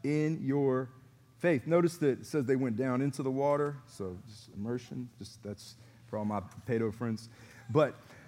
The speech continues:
uh, <clears throat> baptism is a way to publicly identify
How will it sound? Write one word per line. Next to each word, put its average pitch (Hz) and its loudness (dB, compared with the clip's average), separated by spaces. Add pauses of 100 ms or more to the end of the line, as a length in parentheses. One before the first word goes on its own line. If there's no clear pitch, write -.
(180)
uh, 135 -2 (240)
<clears throat> - -14
baptism 190 6 (1080)
is 131 0
a 160 4
way 135 6 (680)
to 135 -4
publicly 120 2 (420)
identify 101 0